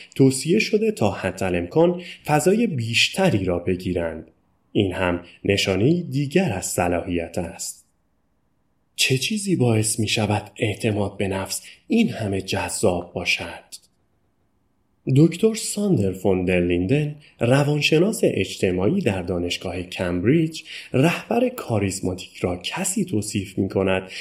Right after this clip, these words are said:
که چشماندازی ایدئولوژیک را به زبان می‌آورد و احتمالاً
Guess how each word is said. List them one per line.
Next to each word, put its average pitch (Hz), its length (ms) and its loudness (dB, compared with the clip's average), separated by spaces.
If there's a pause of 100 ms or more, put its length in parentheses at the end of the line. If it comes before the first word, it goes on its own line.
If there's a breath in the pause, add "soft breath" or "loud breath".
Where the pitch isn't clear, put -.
(140 loud breath)
که 143 140 2
چشماندازی 147 1080 2
ایدئولوژیک 104 720 0
را 90 160 2
به 92 140 -2
زبان 92 360 2
می‌آورد 90 720 0 (240 loud breath)
و 139 140 2
احتمالاً 147 720 2